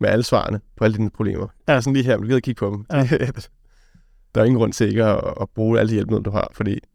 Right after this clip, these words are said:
Speaker 1: der er jo ikke noget sådan, der er forkert. Altså, jo, selvfølgelig vil du ikke pla-, plagiat, altså, du skal ikke bruge nogen andres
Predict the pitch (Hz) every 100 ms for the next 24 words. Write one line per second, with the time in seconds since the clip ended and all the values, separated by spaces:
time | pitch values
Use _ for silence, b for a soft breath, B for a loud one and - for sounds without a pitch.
0 | _ _ _ _ _ _ _ _ _ _
1 | _ _ - _ - 104 107 123 113 117
2 | 117 107 101 92 - 107 - 135 123 -
3 | - 95 92 - 107 113 107 - 113 110
4 | 98 - 104 - 98 104 107 - 95 101
5 | 107 110 101 104 95 101 110 -